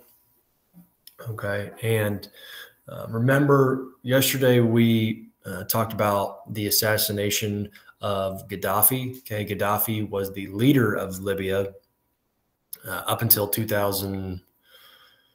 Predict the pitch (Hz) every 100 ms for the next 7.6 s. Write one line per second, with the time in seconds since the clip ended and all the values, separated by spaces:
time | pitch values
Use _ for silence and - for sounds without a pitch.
0 | _ - 110 104 113 131 156 165 - -
1 | - _ _ - _ _ _ _ _ _
2 | _ - 110 117 110 104 98 98 104 110
3 | 95 - 131 123 131 123 123 123 - -
4 | _ _ _ _ _ _ _ _ _ -
5 | 104 104 107 113 - 117 110 107 110 -
6 | - - - - - _ _ 95 90 82
7 | 90 92 - - -